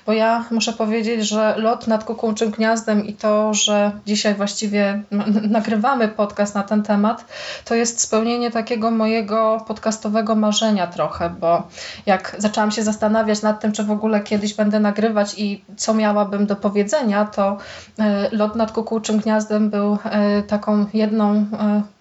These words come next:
z wielu, e, książek i filmów, e, przy okazji też,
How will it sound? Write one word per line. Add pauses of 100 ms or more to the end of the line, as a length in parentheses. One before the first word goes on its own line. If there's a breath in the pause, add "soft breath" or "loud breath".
(300 soft breath)
z
wielu,
e,
książek
i
filmów,
e,
przy
okazji
też,